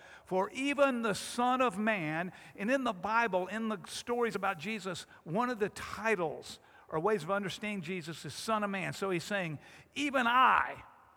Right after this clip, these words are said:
the Son of Man, did not come to be served,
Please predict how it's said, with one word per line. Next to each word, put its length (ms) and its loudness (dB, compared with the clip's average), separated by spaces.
the 80 -2
Son 340 0
of 140 0
Man, 480 -6
did 240 0
not 360 0
come 400 0
to 160 -6
be 340 -4
served, 760 2